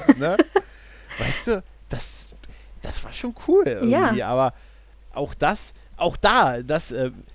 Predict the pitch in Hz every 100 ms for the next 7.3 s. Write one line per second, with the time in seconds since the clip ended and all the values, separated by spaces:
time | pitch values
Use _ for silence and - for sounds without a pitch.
0 | - - - - - - - - - -
1 | 127 151 165 214 151 160 190 165 196 -
2 | - 131 - - - - - - 180 190
3 | - - - - 123 120 233 170 113 -
4 | 139 - 220 233 170 220 233 117 110 107
5 | - - - - - - - - - -
6 | 135 - 240 - - 117 175 196 - 135
7 | 170 175 160